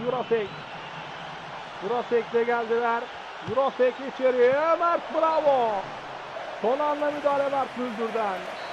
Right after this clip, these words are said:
Thomas Suchek'le köşe vuruşunu kullanıyor. İçeriye kafa savunmamızdan bir köşe vuruşu daha kazandı Çekya. Thomas Suchek.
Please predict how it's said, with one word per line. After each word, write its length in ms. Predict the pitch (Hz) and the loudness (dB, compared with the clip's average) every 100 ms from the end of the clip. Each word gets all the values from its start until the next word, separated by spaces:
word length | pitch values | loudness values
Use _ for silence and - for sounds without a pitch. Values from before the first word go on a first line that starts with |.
| - - - - - - - - - - - - - - | -10 -10 -10 -10 -10 -12 -12 -12 -10 -10 -10 -10 -10 -6
Thomas 360 | 175 208 226 208 | -4 -2 0 -2
Suchek'le 720 | 233 220 - 226 214 226 220 | -4 -8 0 0 0 -2 0
köşe 260 | 233 - 226 | 0 2 2
vuruşunu 360 | 226 208 233 220 | 0 0 -4 -2
kullanıyor. 500 | 226 233 226 226 240 240 - - - - 233 | 0 0 2 2 0 -2 -10 -12 -10 -8 -8
İçeriye 560 | - 240 233 220 233 254 269 - - - | 0 4 6 6 4 0 -4 -6 -6 0
kafa 500 | 240 - 277 294 285 | 2 4 4 4 2
savunmamızdan 800 | 269 254 254 247 247 220 240 240 | 2 2 4 0 0 0 2 2
bir 340 | 240 247 214 240 | 0 -6 0 0
köşe 180 | 214 226 | 2 0
vuruşu 400 | 233 220 208 220 | 0 -2 -4 -2
daha 260 | 226 233 | -2 0
kazandı 600 | 233 226 233 233 226 233 - | -2 -2 -2 0 2 2 2
Çekya. 500 | 233 240 - 220 202 175 - - - - - - - - - - - | -2 -2 -2 0 2 0 -6 -8 -8 -8 -10 -10 -10 -12 -12 -12 -6
Thomas 340 | 170 214 233 214 | -4 -2 -2 -2
Suchek. 540 | - 247 - 220 190 | -2 -4 0 0 0